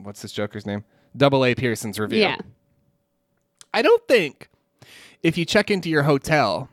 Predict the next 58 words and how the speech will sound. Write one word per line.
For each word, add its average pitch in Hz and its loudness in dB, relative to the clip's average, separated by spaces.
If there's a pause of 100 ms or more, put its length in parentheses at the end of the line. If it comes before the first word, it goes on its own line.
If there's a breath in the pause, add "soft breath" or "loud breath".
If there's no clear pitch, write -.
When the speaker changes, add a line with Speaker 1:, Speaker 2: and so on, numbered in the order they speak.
(460)
Speaker 1:
and 135 2
you 135 2
put 170 0
both 156 4
your 143 2
elbows 123 2 (360)
on 123 4
the 117 0
hotel 123 2
counter, 101 0
right? 107 2
Speaker 2:
Yeah. 175 2
Speaker 1:
And 175 -8 (140)
you 101 4
lean 113 4
in 107 2
real 110 2
close 110 0
and - -12
you 101 -4
say, 107 0
"Hey, 151 0 (840)
where 196 0
do, 277 6
where 160 2
do 302 4
the 208 4
locals 87 0
like - -6
to - -18
go? - -12
Speaker 2:
Yeah. 180 2 (260)
Speaker 1:
What's 254 0
the 440 2
place 202 2
I'm 131 2
gonna 117 0
miss? 92 -6
Where, 208 0
Speaker 2:
Mm-hmm. 190 4
Speaker 1:
where 262 2
do 294 0
the, 127 -2
all 113 0
the 95 -2
locals 85 -4
hang 73 -10
out?" - -14 (840 soft breath)
And 110 0
then 104 0
they 113 2
lean 117 2
in 110 0
real 110 2
close 110 -2
and 104 -4
they 98 -2
say, 98 0